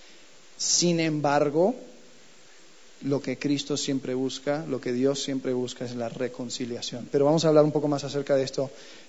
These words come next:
eh, a, eh, la última semana. Incluso, eh, los que llegaron tarde, por eso también tengo estas hojitas, estos papelitos. La idea es que escriban todas sus preguntas, lo pongan aquí,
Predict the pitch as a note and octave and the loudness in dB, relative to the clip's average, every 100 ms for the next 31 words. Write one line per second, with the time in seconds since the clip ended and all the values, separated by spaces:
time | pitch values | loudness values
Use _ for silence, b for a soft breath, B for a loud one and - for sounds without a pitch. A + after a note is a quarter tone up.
0 | - C3+ C3 B2 B2 - - - D3 D3 | -6 -2 0 -2 -4 -10 -16 -2 0 0
1 | B2+ C#3+ C3 D3 C#3+ D#3 C#3 C#3 C3+ B2+ | -4 -6 -6 -8 -4 -2 0 -2 -4 -6
2 | C3+ B2+ - D3+ F#3+ F#3+ D3+ B B - | -6 -8 -6 4 6 8 6 B B 4
3 | E3+ D#3 D3+ D3+ - D#3+ D#3 - D#3+ E3+ | 8 8 6 0 -10 0 2 4 4 4
4 | F3 F3 F#3+ G3 F#3+ F#3+ - F#3+ E3 G3 | 4 8 8 10 8 6 -2 -12 -12 -12
5 | - - - - - D#3+ E3 F3+ E3 D#3+ | -14 -18 -20 -20 2 4 6 4 2 2
6 | E3 D#3+ D#3 D#3+ D3 C#3+ D3 D3+ C#3+ - | 0 0 4 6 6 4 2 -2 -2 -2
7 | F3+ F#3 E3+ - D3+ D3 D3 D3+ E3 D3+ | 6 6 6 0 -4 -4 0 2 2 0
8 | C#3+ C#3 D#3 D#3 C#3+ - - - D#3 D#3 | 0 4 4 4 -2 -6 -6 -4 2 2
9 | D#3 F3 F3 E3 - D3 D3+ D#3+ F3+ F3 | 4 6 6 2 2 4 4 4 4 4
10 | C#3+ D3+ D3+ D3 - E3 | -2 -2 0 0 0 2